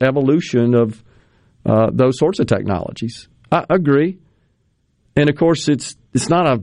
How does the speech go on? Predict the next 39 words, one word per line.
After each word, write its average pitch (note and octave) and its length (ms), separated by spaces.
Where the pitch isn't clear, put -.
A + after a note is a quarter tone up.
fast E3 480
process. D#3 560
I C3+ 40
mean, D3 120
it D3+ 60
takes F3 200
time E3 340
to A#2 80
physically C3+ 640
install B2+ 500
all F#2 160
that - 120
stuff. - 280
I'm C#3 100
not G3+ 140
being D#3+ 200
critical. F3+ 440
I'm B2+ 160
just C#3 160
stating A2+ 340
reality. A2 640
It's, - 380
it's A2+ 180
not B2+ 260
fast. - 500
And A#2 120
you C3 80
think E3 220
about D3 240
the B2+ 100
amount C#3 300
of C#3+ 80
money D3 320
to B2 120
get C3 540
broadband C#3 480
internet A#2+ 520
to A2+ 100
one C3 800